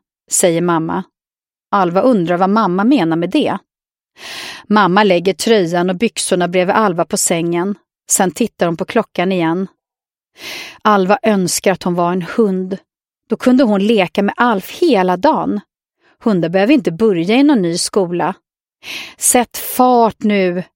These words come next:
Du är inget småbarn längre", fortsätter mamma. "Ont i magen",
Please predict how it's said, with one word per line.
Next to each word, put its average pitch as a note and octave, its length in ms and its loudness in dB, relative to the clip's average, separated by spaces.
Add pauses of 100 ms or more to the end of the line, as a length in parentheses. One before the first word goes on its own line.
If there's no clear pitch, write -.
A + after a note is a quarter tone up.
Du C4 80 2
är C4+ 40 4
inget B3 180 2
småbarn B3 680 4
längre", D#3+ 500 0 (120)
fortsätter F3 460 -4
mamma. E3 440 0 (1040)
"Ont A#3 200 -2
i B3 40 2
magen", A#3+ 760 0